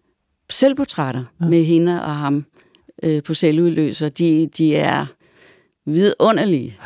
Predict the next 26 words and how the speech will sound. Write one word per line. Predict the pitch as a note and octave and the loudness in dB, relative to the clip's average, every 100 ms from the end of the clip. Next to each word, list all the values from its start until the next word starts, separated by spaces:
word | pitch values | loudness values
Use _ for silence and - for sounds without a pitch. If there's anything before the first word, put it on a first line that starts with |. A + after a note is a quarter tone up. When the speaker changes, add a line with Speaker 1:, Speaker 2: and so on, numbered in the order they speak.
| - | -10
Speaker 1:
simpelthen. | A2 - - - - - | -8 -8 -12 -12 -8 -2
Speaker 2:
Ja. | D#3+ B2+ _ _ _ _ _ _ _ _ _ _ _ _ _ _ | -2 -2 _ _ _ _ _ _ _ _ _ _ _ _ _ _
Speaker 1:
Men | F3 F3 D#3+ - _ _ _ _ _ - | 2 2 2 -6 _ _ _ _ _ -10
for | - E3 D3 | 0 2 4
lige | D#3+ E3+ | 4 2
at | E3 | 4
runde | D#3 D3+ | 4 4
den | D#3+ C#3+ | 4 0
historie | D#3 D3+ E3 E3 D3+ | 0 -2 -2 0 0
af, | C#3+ B2+ | -2 -4
så | - F3+ E3 - _ - _ _ _ _ _ - | -2 0 0 -4 _ -20 _ _ _ _ _ -4
tager | D#3+ C#3+ | 0 0
han | C#3+ C#3 | 0 0
jo | C3+ B2 - | -2 -8 -8
bare | C3 B2 | -4 -2
jo | A2 - - - | -2 -4 -6 -2
hjem | D3 C#3+ - | 0 0 -2
til | - C#3 | -4 -2
London | C#3 B2+ B2+ C3+ | 0 0 0 -2
bagefter, | - E2 G#2+ A#2 - | -2 -2 -4 -4 -6
hvor | B2+ - | -6 -4
han | G2 A#2+ | -6 -6
har | - - | -6 -6
familie. | - - - - - - _ - | -6 -4 -4 -6 -12 -14 _ -6
Speaker 2:
Ja. | C3+ _ _ | -6 _ _
Speaker 1:
Så | - - | -6 -2